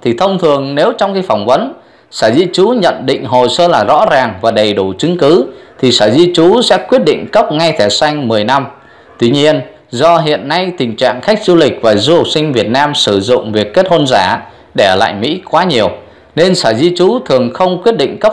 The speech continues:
thẻ xanh mười năm ngay trong khi phỏng vấn, mà sẽ thực hiện việc xem xét,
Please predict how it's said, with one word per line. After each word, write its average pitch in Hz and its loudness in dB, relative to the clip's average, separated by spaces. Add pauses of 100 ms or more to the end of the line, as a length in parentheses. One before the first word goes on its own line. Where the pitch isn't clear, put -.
thẻ 101 0
xanh 156 -2
mười 113 0
năm 151 -2
ngay 170 -2
trong 147 0
khi 135 0
phỏng 90 -2
vấn, - 0 (400)
mà 127 0
sẽ 214 2
thực - -4
hiện 135 -2
việc 117 -4
xem 175 -2
xét, - 2